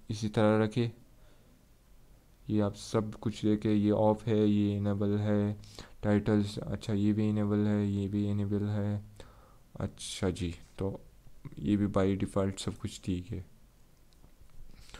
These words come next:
तो अटैचमेंट में, अटैचमेंट में कुछ भी नहीं है। कैटेगरीज में आते हैं हम फिर।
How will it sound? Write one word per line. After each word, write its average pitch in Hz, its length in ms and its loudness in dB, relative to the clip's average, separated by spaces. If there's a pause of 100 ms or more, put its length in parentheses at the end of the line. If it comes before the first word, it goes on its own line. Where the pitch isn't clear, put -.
(180)
तो 98 400 2
अटैचमेंट 104 680 0
में, 98 560 -2
अटैचमेंट 98 720 -6
में 98 460 -6
कुछ - 320 -12
भी 98 100 -4
नहीं 98 180 -2
है। 101 160 -2
कैटेगरीज 98 720 -4
में 92 120 -4
आते 90 300 -6
हैं 90 100 -6
हम 90 100 -8
फिर। - 180 -8